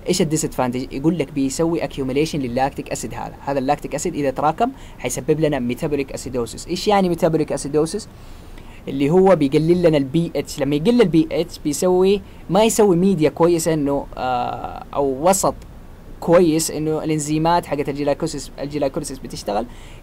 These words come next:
leading إنه يصير عندنا فتيق، وحنعرف نهاية المحاضرة إن شاء الله إيش يعني فتيق،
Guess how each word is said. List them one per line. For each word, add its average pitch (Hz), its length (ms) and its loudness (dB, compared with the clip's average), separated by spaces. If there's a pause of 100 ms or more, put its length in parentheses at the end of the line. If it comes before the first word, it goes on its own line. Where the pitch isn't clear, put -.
leading 190 200 4
إنه 180 280 2
يصير 151 220 -2
عندنا 147 240 0
فتيق، 127 300 -4
وحنعرف 135 380 -2
نهاية 131 240 -4
المحاضرة 123 320 -6
إن 120 60 -8
شاء 151 220 -2
الله 170 240 -2
إيش 165 220 -8
يعني 143 460 -6 (460)
فتيق، 117 340 -6